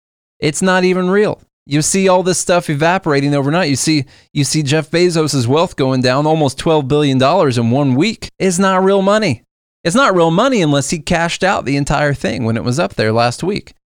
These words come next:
Then his actual wealth has gone up that much that it would be impossible for him to cash that out anyway.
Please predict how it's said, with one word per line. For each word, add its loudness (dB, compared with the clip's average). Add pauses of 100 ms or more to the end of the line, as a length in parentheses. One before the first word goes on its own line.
(140)
Then 0
his 2
actual 0
wealth 0
has -8
gone -4
up -8
that -8
much -8 (520)
that -2
it 2
would 0
be 2
impossible 0
for -4
him 0
to -2
cash -2
that -2
out -2
anyway. -4